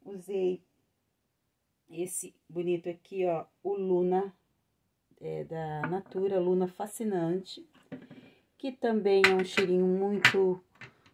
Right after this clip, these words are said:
muito gostosinho. Deixa eu colocar esses hidratantes pra cá.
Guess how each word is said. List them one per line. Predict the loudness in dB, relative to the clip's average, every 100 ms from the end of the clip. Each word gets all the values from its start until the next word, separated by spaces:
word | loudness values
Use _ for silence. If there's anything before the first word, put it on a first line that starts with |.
| -10
muito | -8 -6
gostosinho. | 0 0 0 -4 -2 0 0
Deixa | -2 -12
eu | -10
colocar | -8 -8 -6
esses | -6 -8 -14 -14
hidratantes | -8 -6 -8 -8 -10 -10 -14
pra | -10 -10
cá. | -10 -16